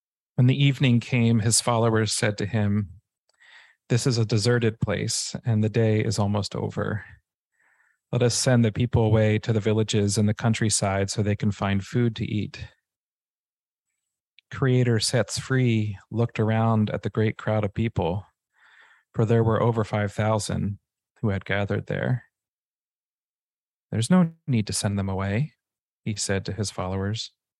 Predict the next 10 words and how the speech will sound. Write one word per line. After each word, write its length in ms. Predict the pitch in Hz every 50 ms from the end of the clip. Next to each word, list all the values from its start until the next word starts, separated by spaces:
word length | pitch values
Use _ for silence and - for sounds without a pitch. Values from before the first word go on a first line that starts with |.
| _ _ _
"You 280 | - 107 120 156 220 262
feed 320 | - - - 110 104 101
'em." 320 | 98 90 87 85 101 98 - _ _ _ _ _ _ _ _ _ _ _ _ _ _ _ _ _ _ _ _ _ _ _ _ _ _ - - _ _ _
His 160 | - 131 -
followers 460 | - - 117 117 120 117 113 107 107 -
could 180 | - - 117
not 200 | 117 113 104 -
believe 400 | - 107 107 107 113 131 139 131
their 180 | - 135 135 139
ears. 680 | 131 143 160 185 180 143 110 95 - - - - -